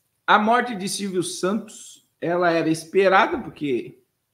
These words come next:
me desculpe se tiver alguém aqui com mais de oitenta, mas biblicamente, meu irmão, passou de oitenta é canseira e fadiga.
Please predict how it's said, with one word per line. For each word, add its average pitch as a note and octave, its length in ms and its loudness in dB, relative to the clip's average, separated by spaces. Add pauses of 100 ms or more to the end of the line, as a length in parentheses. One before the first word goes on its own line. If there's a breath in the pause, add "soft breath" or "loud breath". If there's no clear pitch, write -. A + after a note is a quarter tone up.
(480)
me E3 200 -4
desculpe F3 560 -2
se - 120 -16
tiver D3 280 -2
alguém C#3+ 260 0
aqui D3 160 -6
com D3 180 -6
mais C#3 300 -2
de E3 80 0
oitenta, F3 480 -2
mas F#3+ 180 -2
biblicamente, G#3 800 0
meu C3+ 100 -2
irmão, A#2+ 160 -4
passou D#3 380 -6
de G#3 160 -4
oitenta F3+ 480 0
é E3+ 60 -4
canseira E3+ 580 -2
e - 20 -4
fadiga. D3 560 -6